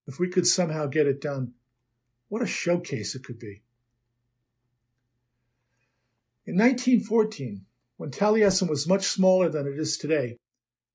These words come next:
and when Mister Wright was away in Chicago on business, one of the workers served dinner to Mister Wright's lover, her children,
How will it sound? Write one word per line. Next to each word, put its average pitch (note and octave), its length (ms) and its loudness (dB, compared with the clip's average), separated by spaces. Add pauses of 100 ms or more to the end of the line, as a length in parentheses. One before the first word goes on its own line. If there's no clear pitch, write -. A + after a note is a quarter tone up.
(160)
and E3 200 0
when F3 160 4
Mister G3+ 280 6
Wright F3+ 300 4
was C#3+ 160 -4
away D#3+ 240 4
in D#3 80 -4
Chicago D3 580 -2
on C3+ 100 -2
business, C3+ 600 -4 (640)
one A3 160 4
of B3+ 100 4
the A3+ 80 6
workers G3 480 4
served E3 320 0
dinner F#3+ 260 2
to - 120 -8
Mister C3+ 320 -4
Wright's C#3+ 300 -2
lover, F3+ 520 2 (280)
her C#3+ 140 -4
children, F#3+ 680 2